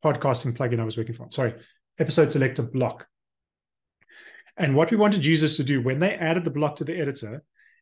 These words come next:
it showed a drop down of all the episodes in their podcast. They clicked on the drop down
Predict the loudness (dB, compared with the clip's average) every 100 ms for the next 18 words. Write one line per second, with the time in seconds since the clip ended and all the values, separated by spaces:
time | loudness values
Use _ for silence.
0 | -8 -2 4 6 8 6 4 2 2 0
1 | -2 -4 -12 -10 -8 -2 2 4 4 2
2 | 2 2 2 2 -2 -4 -4 -6 -8 -14
3 | -10 -10 -2 0 2 4 4 2 0 0
4 | 0 0 -4